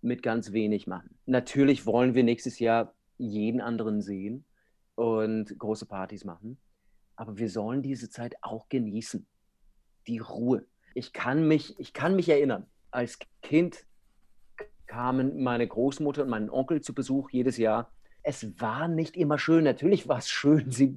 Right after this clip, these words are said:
<laughs> da zu haben. Wir haben uns gefreut, sie zu sehen.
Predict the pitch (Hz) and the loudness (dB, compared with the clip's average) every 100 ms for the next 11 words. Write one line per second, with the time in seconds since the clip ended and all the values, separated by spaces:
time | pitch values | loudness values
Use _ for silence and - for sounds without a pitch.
0 | 139 240 180 117 139 139 110 98 95 - | 0 2 2 2 2 2 2 0 -6 -10
1 | - - 120 123 139 - 110 131 127 117 | -6 2 4 4 0 2 4 4 2 -6
2 | 104 139 123 - | 0 2 2 -2